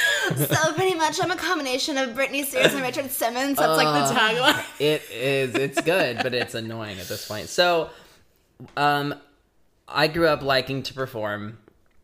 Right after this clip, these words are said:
Speaker 1: Mm-hmm.
Speaker 2: Clearly, I was kind of insecure as a kid, and I found dance to be an outlet for me. So, and I know Haley has,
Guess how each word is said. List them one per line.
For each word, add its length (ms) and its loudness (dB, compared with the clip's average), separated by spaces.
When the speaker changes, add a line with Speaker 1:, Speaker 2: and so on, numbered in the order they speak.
Speaker 1:
Mm-hmm. 440 -12
Speaker 2:
Clearly, 720 -4
I 260 0
was 180 -6
kind 180 -6
of 80 -2
insecure 420 -2
as 120 0
a 40 -10
kid, 540 -2
and 460 -6
I 540 -2
found 380 -2
dance 340 -4
to 100 -6
be 180 -4
an 140 -8
outlet 400 -4
for 80 -8
me. 220 -16
So, 420 -2
and 100 -2
I 80 -2
know 160 -2
Haley 500 -4
has, 280 -4